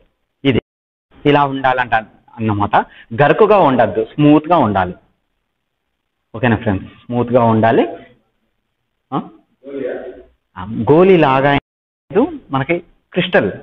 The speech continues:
ఇలా స్మూత్‌గా ఉండి దాన్ని ఏం చేయాలంటే ఇలా పట్టుకోవాలి, గుప్పిట్లోకి తీసుకోవాలి.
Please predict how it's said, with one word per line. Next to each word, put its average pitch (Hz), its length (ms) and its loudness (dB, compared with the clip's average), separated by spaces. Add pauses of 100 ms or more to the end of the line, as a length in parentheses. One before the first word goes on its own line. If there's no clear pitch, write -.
(800)
ఇలా 127 140 2
స్మూత్‌గా 139 480 2
ఉండి 120 360 2
దాన్ని 117 320 0
ఏం 120 120 2
చేయాలంటే 117 460 2
ఇలా 123 140 0
పట్టుకోవాలి, 104 500 -6 (760)
గుప్పిట్లోకి 151 500 0
తీసుకోవాలి. 95 600 -2